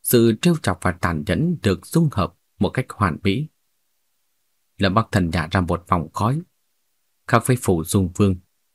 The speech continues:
Hachina mùa từ áp ta bao có một chút tác dụng gây tê nhục thân và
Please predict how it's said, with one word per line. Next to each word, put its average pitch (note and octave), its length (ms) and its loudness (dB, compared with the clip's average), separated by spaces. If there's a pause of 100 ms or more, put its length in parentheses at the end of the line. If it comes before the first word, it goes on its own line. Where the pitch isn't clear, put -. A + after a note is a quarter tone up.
(180)
Hachina F#2+ 760 0 (200)
mùa G#2+ 220 6
từ G2+ 80 0
áp D3 260 -2
ta G#2+ 140 0
bao G#2+ 320 -4 (360)
có F3+ 100 4
một A#2 240 2
chút F3+ 220 0
tác F#3+ 240 -4
dụng F2+ 300 0
gây F2+ 300 0
tê F#2 280 2
nhục F#2 300 -2
thân B2+ 200 0 (360)
và F#2 100 0